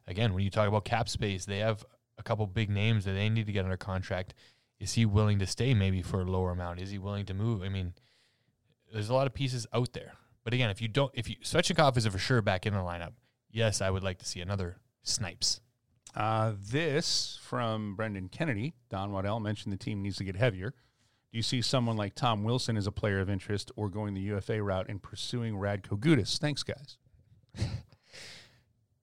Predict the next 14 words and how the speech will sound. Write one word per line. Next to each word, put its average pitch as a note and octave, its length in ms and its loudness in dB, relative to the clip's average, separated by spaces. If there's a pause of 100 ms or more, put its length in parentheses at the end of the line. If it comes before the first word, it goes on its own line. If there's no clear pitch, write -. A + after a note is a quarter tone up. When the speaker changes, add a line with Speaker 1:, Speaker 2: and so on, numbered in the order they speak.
(580)
Speaker 1:
No C#3+ 260 12
on G#2+ 180 10
Tom G#2+ 240 6
Wilson. G2 320 2
I F2+ 40 2
don't G2+ 120 4
think G2 120 4
he's F#2 100 2
available. F2+ 560 0 (180)
Speaker 2:
Yeah. F2+ 60 -14 (360)
Speaker 1:
He's G2+ 320 0 (220)
one B2+ 260 6
thing B2+ 220 6
that G#2+ 160 6